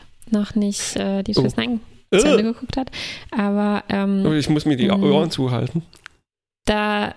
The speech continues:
Speaker 1: ähm, gab's halt so richtig einschneidende Erlebnisse, ne? Also, äh, Odo zum Beispiel wurde für eine ziemlich lange Zeit,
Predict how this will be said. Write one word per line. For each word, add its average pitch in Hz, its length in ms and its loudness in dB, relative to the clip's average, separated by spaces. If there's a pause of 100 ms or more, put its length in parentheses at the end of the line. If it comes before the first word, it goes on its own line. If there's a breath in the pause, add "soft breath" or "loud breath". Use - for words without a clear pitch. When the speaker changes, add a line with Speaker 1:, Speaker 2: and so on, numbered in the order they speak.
(320)
Speaker 1:
ähm, 196 1080 -2 (300)
gab's 220 240 0
halt 220 180 0
so 214 100 2
richtig 220 600 0
einschneidende 220 880 0
Erlebnisse, 202 1080 -2
ne? 208 240 0
Also, 202 160 -4 (180)
äh, - 280 -4
Odo 254 280 2
zum 214 180 0
Beispiel 220 500 -2 (340 loud breath)
wurde 214 300 2
für 202 580 -2
eine 202 500 0
ziemlich 302 300 0
lange 208 240 0
Zeit, 226 480 -2